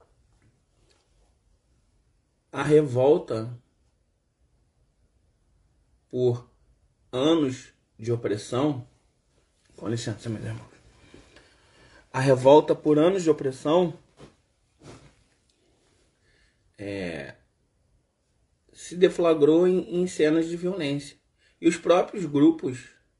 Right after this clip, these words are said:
na comunidade negra começaram a lutar entre si pra,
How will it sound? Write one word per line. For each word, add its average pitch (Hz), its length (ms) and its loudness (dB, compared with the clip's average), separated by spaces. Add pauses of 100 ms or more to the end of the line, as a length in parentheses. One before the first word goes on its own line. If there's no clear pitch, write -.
(1000)
na 135 180 -2
comunidade 135 640 0
negra 135 560 -4 (400)
começaram 143 720 -2
a 139 60 0
lutar 147 400 -2
entre 156 300 -2
si 156 440 -10 (4000)
pra, 139 960 0